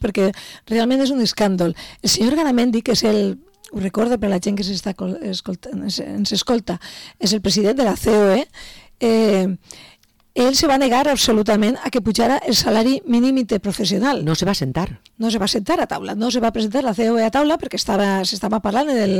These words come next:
Speaker 1: l'àmbit del, del, del diàleg social, en els sindicats i en el Ministeri de Treball, i no se va presentar perquè estaven absolutament en contra de que pujara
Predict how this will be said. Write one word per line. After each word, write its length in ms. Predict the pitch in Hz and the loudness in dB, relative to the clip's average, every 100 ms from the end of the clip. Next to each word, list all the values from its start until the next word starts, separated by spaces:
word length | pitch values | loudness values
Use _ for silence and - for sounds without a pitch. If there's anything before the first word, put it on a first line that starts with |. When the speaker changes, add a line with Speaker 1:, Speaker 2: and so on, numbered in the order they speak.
| 180 | 0
Speaker 1:
l'àmbit 260 | 202 208 | 0 0
del, 140 | 190 202 196 | 0 0 -2
del, 220 | 190 185 180 180 - - - - | -2 -2 -4 -6 -14 -20 -18 -4
del 180 | 214 202 | -2 2
diàleg 320 | 220 247 214 | 2 4 2
social, 400 | - 208 269 311 | 0 0 0 2
en 60 | 262 | 0
els 160 | 185 - | 0 -2
sindicats 480 | 190 202 262 254 | 0 0 0 2
i 40 | 233 | 2
en 80 | 233 | 0
el 60 | 269 | 0
Ministeri 480 | 254 233 - 233 220 | 2 0 2 0 2
de 140 | 247 | 0
Treball, 320 | 285 254 226 311 - - - | 2 2 2 -2 -8 -20 -8
i 160 | - 370 - | 2 2 2
no 160 | 269 330 | 0 2
se 140 | 285 | 2
va 80 | 247 | 2
presentar 380 | 277 269 269 277 | 2 0 0 0
perquè 160 | 277 | 0
estaven 320 | 254 254 269 240 | 0 0 2 0
absolutament 480 | - 240 269 269 | 0 0 0 0
en 60 | 240 | 0
contra 320 | - 277 311 | 0 0 0
de 40 | 269 | 0
que 60 | 220 | -2
pujara 320 | 214 254 277 | -2 0 0